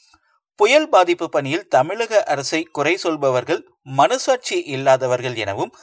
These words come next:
முன்னெச்சரிக்கை நடவடிக்கையை மீறி புயலின் வேகம் கடுமையாக இருந்தது எனவும் அமைச்சர் எஸ் பி வேலுமணி தெரிவித்துள்ளார். கோவை அரசு மருத்துவமனையில் மூன்று மாதங்களில் காய்ச்சலால்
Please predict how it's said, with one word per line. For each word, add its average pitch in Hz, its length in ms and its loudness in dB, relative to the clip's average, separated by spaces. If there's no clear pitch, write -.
முன்னெச்சரிக்கை 262 640 0
நடவடிக்கையை 156 600 0
மீறி 131 260 -4
புயலின் 208 500 -6
வேகம் 131 400 -2
கடுமையாக 190 580 0
இருந்தது 127 540 -4
எனவும் 113 420 -6
அமைச்சர் 180 520 0
எஸ் 170 280 -2
பி - 160 -10
வேலுமணி 139 580 -2
தெரிவித்துள்ளார். 107 680 -2
கோவை 254 340 4
அரசு 190 400 2
மருத்துவமனையில் 147 760 -2
மூன்று 226 340 -6
மாதங்களில் 131 640 0
காய்ச்சலால் 156 560 2